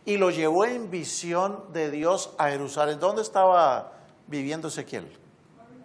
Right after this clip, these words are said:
En Babilonia. Y le dijo, "Te voy a llevar en visión a Jerusalén". Y dice, lo alzó y lo llevó en visión a Jerusalén, a la entrada de la puerta norte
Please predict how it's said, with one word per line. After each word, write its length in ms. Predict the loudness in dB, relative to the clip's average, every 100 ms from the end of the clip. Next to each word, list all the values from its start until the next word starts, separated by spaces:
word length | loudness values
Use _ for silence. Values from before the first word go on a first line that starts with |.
| -20 _ _
En 120 | -4
Babilonia. 580 | 0 0 -2 -6 -8 -16 -20 _ _ _ _ _ _ _ _ _ -8
Y 80 | -2
le 140 | 0
dijo, 400 | 0 -2 -4 -6 -20 -10
"Te 100 | -4
voy 180 | 0 0
a 40 |
llevar 220 | 0 0 -2
en 140 | -6
visión 500 | -10 -8 -4 -6 -8 -18 _
a 140 | -10 -8
Jerusalén". 480 | -10 -12 -12 -12 -16 -20 _ -20 -20 _
Y 60 | -8
dice, 260 | -4 -2 0
lo 160 | 2
alzó 420 | 0 -2 2 2
y 40 | 4
lo 120 | 0
llevó 260 | 0 0 0
en 140 | -2
visión 360 | -6 -4 -4 -2
a 60 |
Jerusalén, 680 | -4 -6 -6 -4 -2 -4 -6 -18 -20 -20 _ -20 -20 4
a 220 | 6 8
la 240 | 6 4 0
entrada 800 | -6 -10 -8 0 4 6 4 0
de 100 | 0
la 220 | 0 -2
puerta 460 | -2 -2 0 0 0
norte 760 | -2 -4 -4 -4 -8 -8 -8